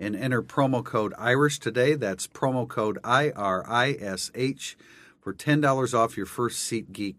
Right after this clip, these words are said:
purchase. Our first question today comes from N D F B. "I don't think this defense gets the recognition it deserves nationally. Where would you rank this Notre Dame defense going back to the Lou Holtz era?"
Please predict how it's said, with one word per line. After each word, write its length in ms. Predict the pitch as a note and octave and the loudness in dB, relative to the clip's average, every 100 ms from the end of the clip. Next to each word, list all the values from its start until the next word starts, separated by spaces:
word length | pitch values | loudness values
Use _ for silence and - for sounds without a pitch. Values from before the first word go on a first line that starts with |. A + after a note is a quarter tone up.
| _ | _
purchase. 580 | - G2+ - - - - _ _ _ - | -6 -6 -6 -12 -12 -14 _ _ _ -10
Our 80 | F#2+ | -4
first 280 | C#3+ C3 | -2 -2
question 380 | - E3+ F3 F3 | 2 2 4 0
today 280 | D3 D3 D3 | 2 4 4
comes 240 | C#3+ B2 | 2 -2
from 160 | B2 A2 | -2 -4
N 160 | C3 C3+ | -2 0
D 160 | B2+ | 2
F 180 | A2+ G#2+ | 2 0
B. 320 | D3+ D#3+ F3 E3 - - - - | 0 2 2 -4 -20 -20 -16 -2
"I 60 | |
don't 180 | B2+ E3 | 2 2
think 180 | F3 D#3 | 2 2
this 200 | D3+ C3+ | 2 0
defense 400 | D#3+ D3+ D#3+ D3 | -2 0 2 2
gets 220 | - D3 A#2 | 0 -2 0
the 80 | |
recognition 680 | G2+ B2 C3+ G#2+ A#2 C#3+ C#3+ A#2+ | 0 0 0 -4 -2 -2 0 -4
it 100 | G2+ | -4
deserves 460 | F#2 G#2+ A#2+ F#2+ | -2 0 0 0
nationally. 520 | G2+ A#2+ - C3+ C3 | -2 -2 -2 -4 -4
Where 200 | A#2+ B2 | -2 0
would 180 | C#3 B2 | 0 -2
you 120 | A#2 | -4
rank 300 | G#2 A2 A#2 | -2 -2 -2
this 220 | A2 F#2 A2+ | -4 -8 -4
Notre 140 | G#2+ | -2
Dame 180 | G#2+ F#2+ | -2 -4
defense 480 | G#2+ G#2 A2 G2+ - - - _ - | -4 -4 -4 -6 -10 -18 -20 _ -6
going 280 | A2+ A#2 G2 | 0 0 0
back 260 | G#2+ A2 | 0 -2
to 80 | - | -4
the 100 | F#2 | -6
Lou 220 | F2+ A2 G#2 | -2 -2 -2
Holtz 360 | A2+ A#2 - | -4 -6 -6
era?" 260 | F2 B1+ | -8 -8